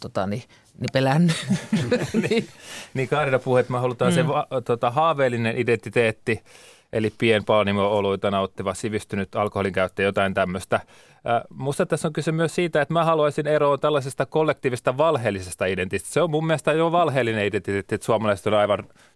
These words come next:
Speaker 2: toivottomia juoppuja, jotka niinku örveltää kännissä ja poikkeaa kaikista muista maailman kansoista. Se, se ei pidä paikkaansa. Kansainväliset tutkimukset todistaa se, että se on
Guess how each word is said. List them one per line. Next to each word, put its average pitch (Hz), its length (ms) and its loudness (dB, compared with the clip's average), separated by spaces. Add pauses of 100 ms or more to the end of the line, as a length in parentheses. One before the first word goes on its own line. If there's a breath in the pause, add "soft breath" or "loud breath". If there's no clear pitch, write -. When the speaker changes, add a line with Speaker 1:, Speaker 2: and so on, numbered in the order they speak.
Speaker 2:
toivottomia 101 720 0
juoppuja, 95 460 0
jotka 90 280 -4
niinku 95 180 -4
örveltää 95 420 0
kännissä 101 420 -2
ja 98 60 0
poikkeaa 104 360 -2
kaikista 117 360 -2
muista 113 320 -2
maailman 90 360 -2
kansoista. 95 480 -4
Se, 139 260 0
se 165 140 -2
ei 185 60 0
pidä 190 140 -2
paikkaansa. 135 600 0
Kansainväliset 135 600 -2
tutkimukset 135 560 -4
todistaa 127 420 0
se, 120 100 0
että 117 140 -2
se 127 80 0
on 120 80 2